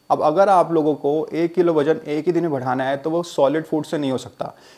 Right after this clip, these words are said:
इतना आप कंज्यूम ही नहीं कर पाओगे, आप कुछ भी कर लो। तो आपको क्या करना है, जो भी फूड आप कंज्यूम करोगे, आपको उसको लिक्विड बनाना है, मतलब शेक बना लेना है और शेक बना के उसको कंज्यूम कर जाना है। मान लो कि आप एग्स खाना जा रहे हो, तो एग्स क्या करो, शेकर में डालो बॉयल करके, उसके अंदर थोड़ा हनी,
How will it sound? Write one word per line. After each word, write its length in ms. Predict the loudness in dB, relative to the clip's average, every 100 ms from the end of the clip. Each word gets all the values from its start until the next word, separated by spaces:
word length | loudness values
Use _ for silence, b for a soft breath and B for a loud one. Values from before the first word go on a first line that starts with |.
| b
इतना 260 | -4 0 2
आप 200 | 2 4
कंज्यूम 440 | 2 2 4 4
ही 60 | 4
नहीं 120 | 2
कर 100 | 2
पाओगे, 340 | 0 -2 0
आप 180 | -2 0
कुछ 200 | 0 0
भी 100 | -2
कर 160 | -2 -2
लो। 240 | -4 -6 -4
तो 60 |
आपको 300 | 2 2 0
क्या 140 | -2 -2
करना 240 | -2 -2
है, 120 | -6
जो 260 | -4 -2 -2
भी 120 | -2
फूड 260 | 0 2 2
आप 160 | 0
कंज्यूम 340 | -4 -2 -4 -2
करोगे, 320 | -2 -2 -4
आपको 360 | -2 -4 -2
उसको 180 | -6 -4
लिक्विड 320 | -4 -4 -6
बनाना 280 | -6 -6 -6
है, 80 | -4
मतलब 180 | -2 -2
शेक 340 | -2 -4 -2
बना 180 | -2 -2
लेना 220 | -2 -6
है 120 | -10 -14 b b b
और 80 | -6
शेक 280 | -2 -2 0
बना 180 | -2
के 160 | -2 -4
उसको 240 | -6 -4
कंज्यूम 340 | -2 -2 -2 -2
कर 160 | -2
जाना 180 | -2 -6
है। 360 | -10 -16 _ _ -2
मान 200 | 0 0
लो 200 | 0 0
कि 140 | 0
आप 160 | -2 0
एग्स 220 | -2 -4
खाना 200 | -4 -2
जा 180 | 2 2
रहे 80 | 0
हो, 80 | -8 _ _ -6
तो 80 |
एग्स 220 | -2 -2 0
क्या 160 | 0
करो, 300 | 2 0 -2 b b b
शेकर 300 | -2 0 2
में 100 | 4
डालो 220 | 4 4
बॉयल 260 | 4 4 4
करके, 360 | 0 0 -4 -4
उसके 220 | -6 -4
अंदर 120 | -2 0
थोड़ा 160 | 0
हनी, 440 | 0 0 0 -4